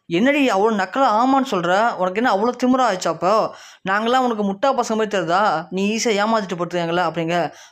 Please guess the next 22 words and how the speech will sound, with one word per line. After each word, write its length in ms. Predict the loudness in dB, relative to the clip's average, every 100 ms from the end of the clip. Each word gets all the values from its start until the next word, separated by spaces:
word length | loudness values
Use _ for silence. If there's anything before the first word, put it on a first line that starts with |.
| -10
மனோஜ் 320 | -4 -2 -2
உடனே, 260 | -4 -2 -4 -4 -12 -20 _ _
"என்ன 200 | -4 0 0
ரோகிணி 300 | 0 0 -2
சொல்ற? 260 | -4 -2 0 0 0 -2 -8 _ _ _ _ -4
என்னமோ 360 | 0 2 2 2
சொல்ற? 240 | -2 0 2 2 0 -4 _ _
அப்ப 180 | -4 0 0
அம்மா 220 | 2 0
சொல்றதெல்லாம் 440 | 2 0 2 0
உண்மையா? 440 | 2 4 4 2 2 2 0 -6 _ _ -6
நீ 100 | -2
என்கிட்ட 240 | 0 0
எல்லாத்தையும் 280 | -2 0 0
மறைச்சிட்டியா 460 | 2 0 -4 -2 -2
ரோகிணி? 380 | -2 -2 0 0 -2 -8 -20 _ -4
எனக்கு 240 | -2 -2
துரோகம் 360 | 0 0 0 0
பண்ணிட்டியா?" 400 | -2 -2 0 0 -2 -6
அப்படின்னு 320 | -8 -4 -2
மனோஜ் 260 | -2 -2 -2
சொல்ல, 180 | -2